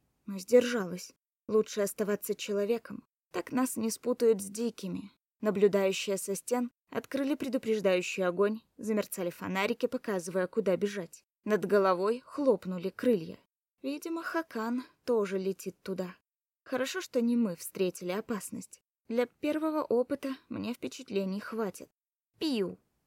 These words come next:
Ай! Я услышала свой крик раньше, чем бедро чуть пониже задницы обожгло холодом. Земля двинула мне по лицу, но я не почувствовала падения. Я махнула руками, стараясь ударить того, кто делает мне больно,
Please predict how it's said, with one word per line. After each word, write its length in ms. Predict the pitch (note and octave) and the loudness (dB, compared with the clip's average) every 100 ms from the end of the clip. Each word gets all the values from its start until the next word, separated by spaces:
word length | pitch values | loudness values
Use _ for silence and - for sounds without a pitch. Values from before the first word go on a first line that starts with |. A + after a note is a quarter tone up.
| _ - | _ 4
Ай! 480 | D#4+ F4 F#4 A#3+ - _ _ _ _ _ _ | 8 10 10 8 4 _ _ _ _ _ _
Я 160 | - G#3 | -10 -8
услышала 520 | G3+ - A3 - G#3 | -6 -4 -4 -4 -6
свой 260 | F#3+ - G3+ | -6 -4 -4
крик 320 | - G#3+ - | 0 -2 0
раньше, 380 | A3+ C#4 - F#3+ | 0 0 -2 -6
чем 260 | - G#3 | -6 -2
бедро 280 | F#3+ G3 B3 | 2 4 4
чуть 260 | B3 A3 - | 4 -2 -4
пониже 360 | G#3 G#3+ G3 G3 | -2 -2 -4 -6
задницы 520 | F#3+ C4 A3+ F3+ F#3 | -2 -2 -2 -4 -4
обожгло 480 | F3 G3+ G3 A3 A3 | 0 2 2 2 2
холодом. 580 | - C#4 G3+ E3+ E3+ - _ _ | 2 4 4 2 -4 -8 _ _
Земля 420 | - A#3 A#3+ B3+ A#3 | 0 4 6 6 4
двинула 400 | G#3+ B3 A3+ A3 | 2 0 2 0
мне 180 | A3 | -2
по 120 | G#3+ G3+ | -2 -2
лицу, 420 | F#3+ - C4+ C#4 - _ - | -2 -2 -4 -4 -8 _ -4
но 80 | B3+ | 0
я 160 | C4+ | 2
не 100 | C4 | 2
почувствовала 720 | B3+ C4 C#4 B3 G3 F#3+ F#3 | 2 0 -2 -6 -4 -2 -2
падения. 640 | F3+ G#3+ F#3+ G3+ E3+ G3 - _ _ - | 0 -2 2 0 0 -12 -16 _ _ -4
Я 80 | D4+ | 0
махнула 460 | D#4 - B3+ C4+ | 0 2 2 4
руками, 440 | A#3 - C4 C4+ C4 | 2 0 0 2 2
стараясь 480 | - A3+ A3 G#3 - | 0 -2 0 -2 -2
ударить 340 | G#3 G#3 F#3 | -2 -2 -2
того, 320 | - F#3 G3+ A#3+ _ | -4 -2 -2 -4 _
кто 220 | - - | -4 4
делает 400 | G#3 B3 C#4 C#4 | 6 6 6 4
мне 200 | B3 B3 B3+ | 4 4 4
больно, 500 | G#3+ G3 F3 G3+ | 4 2 2 -6